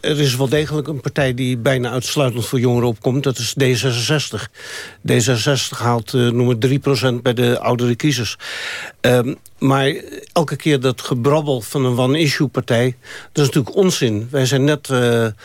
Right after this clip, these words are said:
als alle andere partijen een partij met een compleet programma.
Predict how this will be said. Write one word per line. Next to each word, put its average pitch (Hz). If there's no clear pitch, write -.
als -
alle 160
andere 135
partijen 123
een 117
partij 139
met 127
een 113
compleet 139
programma. 131